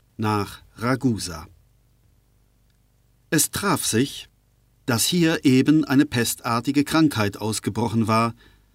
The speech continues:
welche die Stadt und Gegend umher in großes Schrecken setzte. Piacchi, dem die Nachricht davon erst auf der Reise zu Ohren gekommen war,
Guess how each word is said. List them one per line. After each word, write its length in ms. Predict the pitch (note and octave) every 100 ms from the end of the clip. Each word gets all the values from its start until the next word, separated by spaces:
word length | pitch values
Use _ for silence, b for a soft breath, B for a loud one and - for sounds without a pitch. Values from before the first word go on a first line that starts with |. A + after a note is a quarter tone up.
| b
welche 320 | A#2+ C3+ C#3+
die 120 | F#3 E3+
Stadt 480 | - - B2 -
und 280 | - E3 D#3
Gegend 400 | C#3 C#3 D3+ E3+
umher 460 | D3 D#3+ D3+ D#3 D#3+
in 260 | D#3 D3+ C#3+
großes 540 | - A2+ A2+ D3 C#3
Schrecken 480 | - B2+ A#2 G#2+ G2+
setzte. 480 | F#2 F#2+ - - D#2+ _ _ _ _ _ _ _ _ _ _ _
Piacchi, 540 | A#2+ A#2 - - G#2 D#3 _ _ _ _ _ _
dem 160 | A#2+ A#2
die 120 | G#2
Nachricht 520 | A2+ F3+ - A2+ -
davon 340 | A2+ - A#2 A2
erst 380 | A2+ A2 - -
auf 240 | G#2+ G2+
der 260 | - G2 F#2
Reise 380 | E3+ E3+ G2+ F#2+
zu 200 | - -
Ohren 340 | A#2+ G#2 A2
gekommen 480 | A2 G2+ A#2 A2+ A2+
war, 300 | A2 A#2+